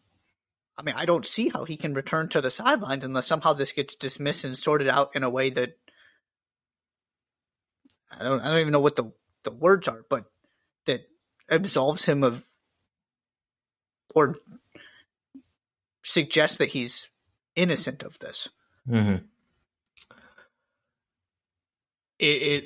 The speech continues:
Speaker 2: it would be unacceptable for this man to be allowed back around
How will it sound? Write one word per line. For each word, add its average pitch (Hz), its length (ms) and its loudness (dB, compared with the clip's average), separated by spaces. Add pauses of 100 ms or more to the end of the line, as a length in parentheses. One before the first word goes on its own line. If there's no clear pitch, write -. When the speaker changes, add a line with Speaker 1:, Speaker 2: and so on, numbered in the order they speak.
(140)
Speaker 2:
it 147 100 0
would 147 200 2
be 143 140 2
unacceptable 127 800 2
for 107 260 -6 (360)
this 123 260 -2
man 110 340 0
to 107 100 -8
be 104 520 -4
allowed 101 680 -2
back 101 280 0
around 95 520 -4